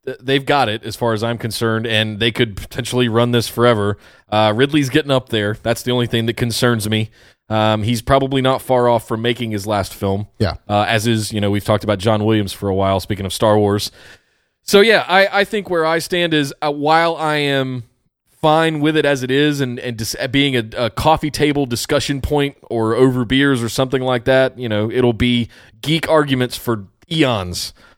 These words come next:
Speaker 1: Uh, there's part of me, an inner geek, that wants to see this turned into some kind of, uh, T V series, I think you said, was
Speaker 2: Yeah.
Speaker 1: is a great example of a way that you could continue to expand this out.
Speaker 2: I think the sky or even the sea is the limit with this one.
Speaker 1: <laughs>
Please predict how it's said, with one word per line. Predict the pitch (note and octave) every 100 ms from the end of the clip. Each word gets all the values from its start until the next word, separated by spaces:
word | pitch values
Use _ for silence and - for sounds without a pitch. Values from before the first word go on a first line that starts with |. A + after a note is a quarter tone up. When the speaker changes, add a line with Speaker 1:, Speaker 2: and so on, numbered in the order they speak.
| _ _ -
Speaker 1:
Uh, |
there's | D#3 D#3+ D#3
part | E3 E3
of | E3
me, | D3 D3 C#3
an | C3
inner | C3+ B2+
geek, | A2 C3 -
that | A#2
wants | A#2 B2+ -
to | A#2
see | - B2+
this | A#2 G#2+
turned | - B2+ A#2
into | A2+ G#2+
some | - A#2
kind | G#2 A#2 A#2 G#2+
of, | F#2+ - - _
uh, | G#2 G2+ G2+ F#2+ F#2 F#2
T | B2
V | A#2
series, | A#2 A#2+ G#2+ G2
I | G2+
think | A2 G2
you | F#2+
said, | - G#2 F#2+
was | G#2
Speaker 2:
Yeah. | G#2+ F2+ -
Speaker 1:
is |
a | C3+
great | B2 F#3+ G3+
example | D3+ A2+ A2 F#2 G2+
of | F#2+
a | A2+ A#2
way | A#2 C#3
that | C#3 B2+
you | B2+
could | A#2 A2+
continue | A#2 A#2+ D3+ B2+
to | A2
expand | - - G#2+ G2+
this | F#2+
out. | G2+ F#2 F2+ -
Speaker 2:
I | C#3+
think | F3 F#3+
the | D3+
sky | - D3+ E3+
or | D#3 C#3+
even | C#3+ D3
the | C3
sea | - F3 C3+ C#3+ _ _
is | - B2+
the | C#3+
limit | F3+ D#3+
with | C3+ C3
this | C3 C3+
one. | C#3
Speaker 1:
<laughs> | D#3